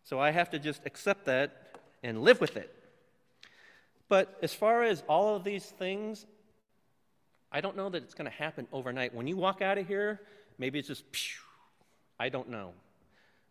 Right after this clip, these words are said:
But hopefully, you will have made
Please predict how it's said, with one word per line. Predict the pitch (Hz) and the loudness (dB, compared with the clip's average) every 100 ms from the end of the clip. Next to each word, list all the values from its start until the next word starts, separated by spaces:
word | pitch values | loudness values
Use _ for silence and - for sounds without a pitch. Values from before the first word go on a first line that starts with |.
| _ - | _ -6
But | 143 | -4
hopefully, | - 185 185 233 220 226 233 226 226 220 226 _ _ _ _ _ _ _ _ _ - | 0 -2 -2 -4 0 0 -2 -4 -6 -10 -12 _ _ _ _ _ _ _ _ _ -12
you | 135 170 | -4 0
will | 190 | 2
have | 180 | 2
made | 175 170 | 0 -2